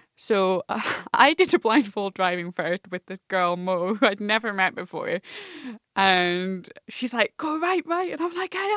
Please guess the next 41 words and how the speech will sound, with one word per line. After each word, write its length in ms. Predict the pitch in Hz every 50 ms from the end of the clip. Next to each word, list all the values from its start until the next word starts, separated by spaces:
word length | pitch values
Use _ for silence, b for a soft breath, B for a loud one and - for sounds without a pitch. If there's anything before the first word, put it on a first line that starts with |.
| 415
am 80 | 403 381
going 320 | - 403 392 370 370 370 359
right." 240 | 370 370 392 381 381 359
And 100 | 294 254
it 40 | 233
was 120 | 220 214
all 200 | 240 240 240 240 208
really 280 | 214 220 214 214 208
exciting. 580 | 190 - - - - 202 214 214 - - - 190
But 180 | 190 - - -
then 120 | 277 330 403
we 80 | 440 330
had 180 | - 381 -
to 160 | - - 349
<laughs> 60 | - -
swap 300 | - 277 262 294 _ -
over 200 | 330 339 - 254
and 220 | 208 254 247 233
I 100 | 247 320 453 - -
had 100 | 269 262
to 80 | 214
navigate. 540 | 208 196 190 190 185 196 - 196 196 - 302 B B B B B B _
I 60 | - 214
said 220 | - 226 220 214
to 60 | -
her 80 | 233 202
before, 380 | 180 180 - - 185 170 156 - -
"I 80 | -
apologise 720 | 170 165 160 - 220 208 208 196 180 185 170 170 165 170 165
now. 320 | 196 175 165 160 160 156
Like, 180 | 160 160 - -
this 160 | 190 - -
is 60 | 202
gonna 160 | - 190 190
be 120 | 175 180 175
an 140 | 175 175 -
absolute 520 | - - 175 - - 185 - 175 156 -
disaster." 760 | - 160 - 180 180 196 220 - - - 160 170 170 208 208 b b b b b b b b b _ - 587 762 831
Actually, 180 | - - 523 494
it 60 | 427
was 140 | 392 415 -